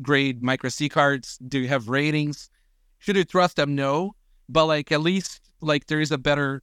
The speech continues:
sort of chance there. And I recommend writing three times to each card. So maybe make two cards, right? Stuff those encrypted cards somewhere else. And y-, you can use the same secret for both. Um,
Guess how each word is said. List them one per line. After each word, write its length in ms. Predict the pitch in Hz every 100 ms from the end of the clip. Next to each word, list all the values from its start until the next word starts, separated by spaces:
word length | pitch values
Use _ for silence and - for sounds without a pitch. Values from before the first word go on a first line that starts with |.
| -
sort 180 | - 147
of 180 | 127 _ _ _ _ _ _
chance 380 | - 143 143 -
there. 380 | 160 170 185 - _ _ _ _ _ _ _ _ _
And 360 | 151 156 156 156
I 100 | 156
recommend 440 | 160 165 160 156
writing 300 | 151 156 147
three 220 | - 151
times 380 | - 135 147 156
to 100 | -
each 120 | 143 -
card. 360 | 135 143 202 - _ _ _ _ _ _ -
So 300 | - 165 156
maybe 280 | 165 165
make 220 | 156 156 -
two 220 | - 160
cards, 640 | 147 143 170 160 - - _ _ _
right? 260 | 143 151 151 _
Stuff 360 | - - 151 -
those 200 | 147 143
encrypted 380 | 139 151 - 127
cards 280 | 147 147
somewhere 340 | - 139 131 120
else. 460 | 131 170 - - _
And 200 | 147 160
y-, 60 | 185
you 260 | 185 180 175
can 160 | 185
use 100 | 180
the 80 | 160
same 220 | - 165
secret 320 | 147 156 151 -
for 120 | 135
both. 460 | 117 120 160 - - _ _ _ _ _ _ 143
Um, 800 | 143 139 139 135 131 127 117